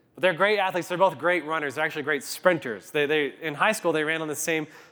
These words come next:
four by one hundred relay team and won state together. Incredibly fast sprinters. But I, I, we, we would,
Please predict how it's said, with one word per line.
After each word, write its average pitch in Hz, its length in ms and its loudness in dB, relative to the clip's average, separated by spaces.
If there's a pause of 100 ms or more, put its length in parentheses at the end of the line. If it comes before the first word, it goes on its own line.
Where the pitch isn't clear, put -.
(100)
four 180 300 2
by 170 180 0
one 151 180 -2
hundred 151 360 -2
relay 170 340 2
team 147 240 -6
and 143 140 -8
won 139 160 -4
state - 440 -2
together. 110 460 -4 (880)
Incredibly 185 480 0
fast 160 320 2
sprinters. 135 480 -6
But 151 120 -2
I, 170 200 2
I, 180 280 -2
we, 165 200 0
we 170 160 2
would, 165 200 0